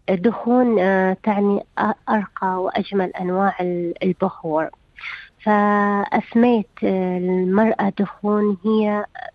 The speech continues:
بسبب، آه، قيمتها وجمالي-، جماليتها، فهي اكتمال هذه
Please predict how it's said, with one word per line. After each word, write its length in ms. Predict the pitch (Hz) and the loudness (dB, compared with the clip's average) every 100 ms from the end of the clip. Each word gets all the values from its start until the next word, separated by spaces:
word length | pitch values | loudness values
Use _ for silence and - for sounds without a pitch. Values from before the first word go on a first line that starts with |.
| - | -14
بسبب، 400 | 180 - 214 208 - - | -8 -4 0 -2 -4 -4
آه، 400 | 202 190 180 - - _ | -2 -2 -2 -6 -12 _
قيمتها 800 | 220 220 208 202 - 180 180 175 | 2 4 4 0 -2 -4 -2 0
وجمالي-، 1800 | 175 175 175 175 170 170 185 - - - - 214 190 190 190 190 196 196 - | 0 2 2 0 0 -2 -6 -14 -20 -20 -4 2 2 2 2 2 2 2 0
جماليتها، 920 | 185 180 190 190 190 190 185 180 175 - | -2 0 2 2 2 2 0 0 -2 0
فهي 300 | 185 202 - | 2 2 0
اكتمال 500 | - 196 196 185 160 | -2 0 2 2 -2
هذه 340 | 160 196 190 | -2 0 0